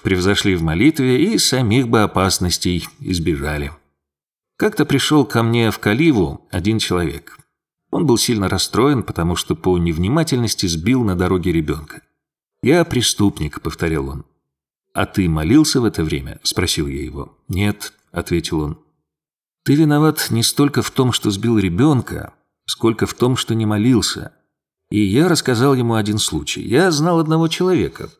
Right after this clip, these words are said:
служащего, который достиг большой меры добродетели.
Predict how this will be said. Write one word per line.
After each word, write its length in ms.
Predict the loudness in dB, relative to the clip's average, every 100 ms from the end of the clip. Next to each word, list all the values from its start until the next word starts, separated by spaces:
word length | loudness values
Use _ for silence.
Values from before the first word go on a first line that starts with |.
| -8
служащего, 640 | -2 0 0 -4 -8 -8
который 360 | -6 -2 2 2
достиг 460 | 2 -2 -2 -4
большой 540 | 0 0 0 0 2 2
меры 280 | 2 0 2
добродетели. 800 | 0 0 -2 -4 -6 -10 -12